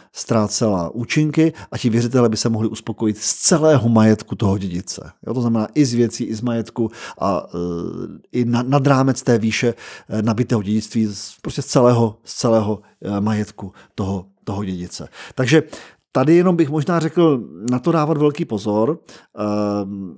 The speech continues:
ono to zatížení těmi dluhy pro toho dědice může být velmi nepříjemná záležitost a, e, každý notář je povinen poučit, e,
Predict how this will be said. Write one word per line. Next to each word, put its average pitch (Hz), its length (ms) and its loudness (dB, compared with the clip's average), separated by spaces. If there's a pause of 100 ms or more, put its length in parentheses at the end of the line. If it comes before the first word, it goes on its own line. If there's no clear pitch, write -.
ono 135 200 0
to 147 320 2
zatížení 147 1000 0
těmi 131 220 2
dluhy 131 340 4
pro 123 160 -4
toho 135 180 0
dědice 123 440 -2
může 127 260 2
být 131 200 4
velmi 135 560 2
nepříjemná 127 520 0
záležitost 101 920 -4 (440)
a, 107 260 4 (300)
e, 113 340 4 (140)
každý 127 340 2
notář 135 440 2
je 143 60 2
povinen 123 720 4
poučit, 123 720 0 (1040)
e, 113 40 2